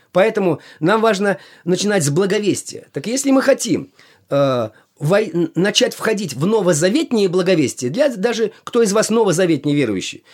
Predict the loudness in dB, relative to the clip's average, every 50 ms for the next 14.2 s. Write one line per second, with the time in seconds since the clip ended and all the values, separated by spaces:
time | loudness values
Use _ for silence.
0 | -16 -8 -4 -4 -2 0 0 -2 -2 -4 _ _ -20 _ -6 -2 0 2 2 2
1 | 2 2 0 2 2 2 2 0 -2 -8 -10 -4 -2 0 0 0 0 -2 0 0
2 | 0 0 0 -2 -4 -4 -8 _ _ _ _ _ _ _ -4 -2 0 2 4 4
3 | 4 4 2 2 0 0 0 0 0 0 -2 -2 -4 -4 -4 -6 -8 -12 -18 -20
4 | _ _ _ _ _ -18 _ -2 0 2 2 2 0 -4 -8 -20 -14 _ 0 4
5 | 4 6 4 4 2 2 2 2 2 2 2 0 -2 0 0 0 0 2 2 2
6 | 0 0 0 0 2 2 4 4 4 2 0 -4 _ _ -4 -4 -4 -2 0 0
7 | 0 2 0 0 2 2 2 2 0 -2 -6 -10 _ _ _ _ -2 2 4 4
8 | 4 2 -2 -8 -12 _ _ _ _ -20 -20 _ _ -2 -2 -2 0 0 -2 -2
9 | 0 2 2 2 2 0 -2 0 0 0 0 0 0 0 0 0 0 0 -2 0
10 | -2 -2 -2 -2 -2 -2 0 0 -2 -2 -2 -2 -2 0 2 0 0 -2 -4 -2
11 | 0 2 2 2 0 0 0 -2 0 0 0 0 -2 -2 0 0 0 0 0 -2
12 | -8 _ _ _ _ _ _ _ -2 0 0 2 2 2 2 2 2 0 0 -2
13 | 0 -2 -2 0 0 -4 -2 -2 -2 -4 -6 _ _ -14 -8 -2 0 2 2 2
14 | 0 -4 -4 -6